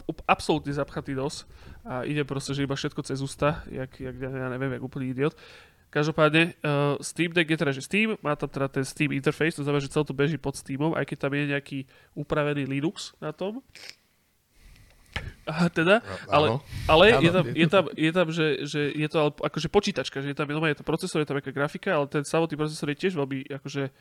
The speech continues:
Speaker 1: špecifický, originálny v niečom. Jablčko.
Speaker 2: Fú.
Speaker 1: Alebo Blediček?
Speaker 2: To, to, to neviem, je to tak?
Speaker 3: No,
Speaker 2: Ako
Speaker 3: akože je to normálny počítač v zásade.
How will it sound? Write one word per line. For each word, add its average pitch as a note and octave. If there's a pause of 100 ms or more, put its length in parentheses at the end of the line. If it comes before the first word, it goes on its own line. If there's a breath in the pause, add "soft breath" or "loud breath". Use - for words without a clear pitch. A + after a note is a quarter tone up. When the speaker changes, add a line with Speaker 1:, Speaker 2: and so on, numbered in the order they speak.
(420 soft breath)
Speaker 1:
špecifický, E3+
originálny C#3+
v C3
niečom. C3+ (1400 soft breath)
Jablčko. C#3+ (480)
Speaker 2:
Fú. E3
Speaker 1:
Alebo D3
Blediček? D#3+
Speaker 2:
To, A#2
to, C3+
to -
neviem, F2
je F#2+
to F2+
tak? -
Speaker 3:
No, C3+
Speaker 2:
Ako G2+ (500)
Speaker 3:
akože D3
je C#3+
to F3
normálny C#3+
počítač B2+
v G#2+
zásade. A2